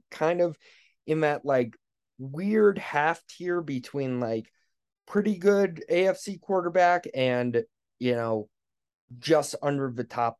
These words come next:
three A F C quarterbacks, if that makes sense to you. Like, he's kinda trapped in a middle zone right now. And while I do think he'll be, he'll be good this year, I don't know if they'll be good enough to actually compete for anything other than the division.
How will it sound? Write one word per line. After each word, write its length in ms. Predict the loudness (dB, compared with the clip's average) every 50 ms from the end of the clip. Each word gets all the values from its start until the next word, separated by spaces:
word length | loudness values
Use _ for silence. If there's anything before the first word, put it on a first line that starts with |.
| _ -8
three 400 | -4 -2 0 0 0 0 0 -2
A 180 | -2 -4 -6
F 80 | -8 -8
C 180 | -10 -12 -12
quarterbacks, 680 | -10 -4 -2 -2 0 0 -2 -6 -8 -8 -10 -8 -8 -8
if 120 | -4 -2
that 180 | 0 -2 0 0
makes 260 | -2 -4 -4 -6 -6
sense 340 | -4 -4 -4 -4 -6 -12 -14
to 100 | -14 -12
you. 140 | -12 -10 -8
Like, 240 | -8 -10 -10 -12 -16 -20 -20 _ _
he's 200 | _ -10 -10 -6
kinda 260 | -2 0 0 0 0 0
trapped 360 | 0 2 2 2 2 0 -2
in 120 | -2 0
a 40 | 0
middle 360 | -2 0 -2 0 0 -2 -2
zone 300 | -2 -2 -2 -2 -2 -2
right 220 | 0 0 0 0 0
now. 300 | -2 -2 0 -2 -2 -4 -8 -18 _ _ _ _ _
And 140 | -6 -2 2
while 140 | 4 4 4
I 100 | 4 4
do 220 | 2 -2 -4 -4
think 240 | -4 -4 -6 -6 -2
he'll 160 | -2 -2 0
be, 300 | 0 0 0 -2 -2 -4 -6
he'll 200 | -6 -4 -4 -2
be 140 | -4 -6
good 280 | -6 -2 0 0 0 2
this 240 | 0 -4 -4 -4 -2
year, 300 | -2 0 2 0 0 -2
I 140 | -4 -4 0
don't 240 | 0 2 2 2 0
know 180 | 0 2 2
if 100 | 0 0
they'll 140 | 0 -2 -2
be 160 | -2 -4 -4
good 180 | -4 -4 -4 -2
enough 340 | -2 -2 0 -2 -2 -4 -6
to 300 | -4 -2 0 0 0 0
actually 680 | -2 -2 -2 -4 -6 -8 -8 -6 -6 -4 -4 -6 -8 -8 _ _ _ _ _ _ _
compete 480 | -8 -8 -8 -6 -8 -10 -12 -12 -12 -10
for 180 | -8 -4 -2 -2
anything 680 | -2 -2 -4 -4 -2 0 0 0 0 -2 -6 -8 -10 -12 _ _ _ _ _ _ _ 0
other 340 | 2 2 2 2 0 -2 -2
than 380 | -2 0 0 0 0 -2 -4 -4
the 80 | -6
division. 460 | -6 -8 -8 -6 -6 -6 -6 -6 -10